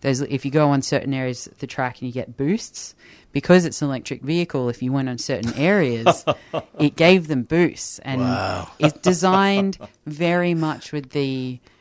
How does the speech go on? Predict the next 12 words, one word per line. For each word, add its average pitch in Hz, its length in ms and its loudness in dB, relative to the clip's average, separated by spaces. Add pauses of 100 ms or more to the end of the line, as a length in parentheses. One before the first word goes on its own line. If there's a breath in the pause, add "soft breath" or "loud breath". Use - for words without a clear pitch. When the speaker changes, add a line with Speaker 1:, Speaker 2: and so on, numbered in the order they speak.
(460 soft breath)
Speaker 1:
I 131 120 -2
guess, 135 480 -2
the 123 520 -2
consumers 135 640 6
or 120 120 -2
the 123 80 -4
watchers 131 480 -4
of 120 120 -12
the 123 80 -10
sport 117 460 -8
in 120 160 -8
mind, 113 500 -8